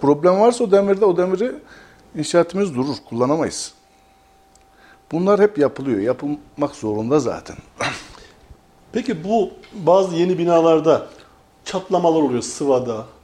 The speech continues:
Speaker 1: Evet.
Speaker 2: alçıda. Bu normal mi?
Speaker 1: Çok
Speaker 2: Ee,
Speaker 1: mu?
Speaker 2: şu, şöyle biliyorum ben, siz tabii açıklayacaksınız bunu ama, e, yani bina bir süre ö-, e,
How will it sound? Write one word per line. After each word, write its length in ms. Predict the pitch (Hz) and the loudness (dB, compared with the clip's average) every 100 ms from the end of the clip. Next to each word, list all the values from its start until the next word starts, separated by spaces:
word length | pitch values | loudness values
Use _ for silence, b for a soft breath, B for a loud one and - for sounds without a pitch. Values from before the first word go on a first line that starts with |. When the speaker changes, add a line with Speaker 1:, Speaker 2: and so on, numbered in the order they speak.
| - | -4
Speaker 1:
Evet. 120 | 117 | 0
Speaker 2:
alçıda. 600 | 127 123 - 123 120 107 - B B B B - | 2 0 -4 -6 -6 -6 -12 B B B B -2
Bu 100 | 240 | 4
normal 400 | 196 202 247 247 | 4 4 2 2
mi? 260 | 165 151 | 2 0
Speaker 1:
Çok 180 | 190 185 | 0 0
Speaker 2:
Ee, 100 | 165 | 0
Speaker 1:
mu? 140 | 208 214 | 0 -2
Speaker 2:
şu, 380 | 190 - - 180 | -10 -12 -10 -10
şöyle 380 | - - 226 185 | -6 0 2 2
biliyorum 380 | 151 143 135 143 | 2 2 2 -2
ben, 100 | 185 | -4
siz 160 | - - | -6 -6
tabii 160 | 147 | -2
açıklayacaksınız 540 | 139 - 147 143 143 151 | -4 -6 -4 -4 -4 -6
bunu 80 | 240 | -4
ama, 180 | 135 - B B B _ 143 | -4 -6 B B B _ -2
e, 40 | |
yani 280 | 165 220 180 | 2 0 0
bina 380 | 233 226 226 - | 0 2 0 -4
bir 160 | 196 247 | -6 -6
süre 220 | - 208 | 0 2
ö-, 540 | 220 190 208 - 226 | 2 2 -2 -4 0
e, 140 | 170 | 0